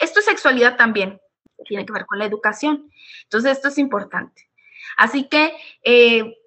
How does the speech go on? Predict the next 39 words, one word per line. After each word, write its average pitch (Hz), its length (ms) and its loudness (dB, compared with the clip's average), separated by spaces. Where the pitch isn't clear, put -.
esto 285 260 4
implica 320 340 0
que 311 80 0
los 247 120 0
papás 247 340 4
debemos 254 300 2
estar 233 300 2
informados, 220 960 2
de 190 800 -4
poder 208 340 0
hablar 240 760 6
de 208 220 0
estos 226 380 -6
temas. 254 340 2
Yo 247 100 -2
sé 277 200 -4
que 277 80 -2
es 269 120 -4
difícil, 262 500 -4
yo - 100 -6
sé 240 160 -6
que 262 60 -2
es 254 80 -2
difícil, 254 440 -4
vuelvo 240 220 2
a 240 60 6
repetir, 233 500 -4
porque 226 340 -4
son 247 260 -2
temas 269 260 4
de 269 80 0
los 233 140 -4
que - 120 -6
no 208 180 -4
se 285 140 0
hablaban 233 440 4
anteriormente, 190 840 -6
pero 247 300 8
recordemos 247 920 2